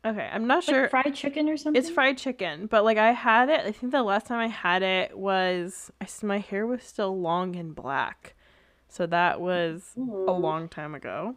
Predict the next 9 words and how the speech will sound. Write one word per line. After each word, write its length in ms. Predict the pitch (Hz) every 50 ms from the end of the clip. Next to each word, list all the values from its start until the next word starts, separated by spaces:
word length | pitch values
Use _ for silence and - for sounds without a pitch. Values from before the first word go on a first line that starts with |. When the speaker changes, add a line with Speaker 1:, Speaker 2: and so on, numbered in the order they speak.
| _
Speaker 1:
Yeah, 280 | - 208 214 202 180 -
I, 100 | - 190
we 180 | 196 220 214 202
got 240 | - 220 226 226 -
Church's 460 | - - 262 247 240 - 240 220 214
Chicken 560 | - - - - 208 202 - 208 202 196 190
one 260 | 190 190 185 180 175 165
night, 480 | 170 160 160 165 175 185 196 190 - - _ _ _
and 720 | 202 190 185 185 180 175 175 175 175 175 175 175 180 185